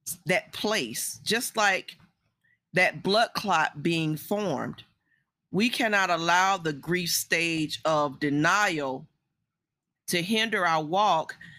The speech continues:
with our emotional healing. Well, Princess, what does, what does that look like? Well, denial looks like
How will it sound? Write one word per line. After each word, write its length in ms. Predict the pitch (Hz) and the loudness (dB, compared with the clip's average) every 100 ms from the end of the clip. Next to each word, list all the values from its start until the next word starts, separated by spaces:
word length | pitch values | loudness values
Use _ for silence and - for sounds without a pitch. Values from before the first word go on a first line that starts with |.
| - _ _ _ _ _ _ | -20 _ _ _ _ _ _
with 440 | 160 185 185 180 - - | 0 2 2 0 -8 -6
our 180 | 175 175 | 0 2
emotional 520 | 175 170 170 - 175 | 0 -2 -4 -2 -2
healing. 460 | 180 220 254 - - - _ _ _ _ _ _ _ _ - - | -2 -2 -2 -6 -10 -18 _ _ _ _ _ _ _ _ -20 -6
Well, 160 | 226 | -4
Princess, 520 | 220 269 254 247 233 | -2 -2 -2 -2 -6
what 200 | 262 254 | -4 -4
does, 300 | 247 226 220 - | -2 -2 -2 -6
what 360 | 151 165 247 190 | -10 -4 -2 0
does 200 | 233 226 | -2 0
that 180 | 226 - | -2 0
look 220 | 233 - | -2 0
like? 320 | 139 113 - - _ _ - - - | 0 0 -4 -14 _ _ -20 -20 -4
Well, 140 | 220 | -2
denial 640 | 196 208 202 233 277 233 202 | 0 0 2 2 0 0 0
looks 340 | 196 190 - | 0 -2 -2
like 420 | 190 170 170 - | 2 2 2 -4